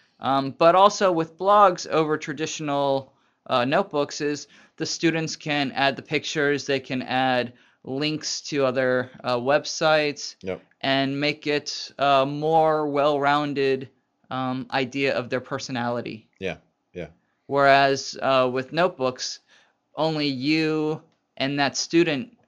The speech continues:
Speaker 1: will be reading it if that's how you have it set up,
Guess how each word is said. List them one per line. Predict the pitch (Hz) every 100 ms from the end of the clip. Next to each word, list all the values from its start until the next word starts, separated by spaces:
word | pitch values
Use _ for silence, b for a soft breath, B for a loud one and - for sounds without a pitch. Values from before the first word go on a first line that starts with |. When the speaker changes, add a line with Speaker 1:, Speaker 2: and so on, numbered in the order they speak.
| _
Speaker 1:
will | 135 139
be | 117 131
reading | 151 160 143
it | 123
if | 120 120
that's | 131 127
how | 127
you | 120
have | 123 127
it | 120
set | - 131 156
up, | 147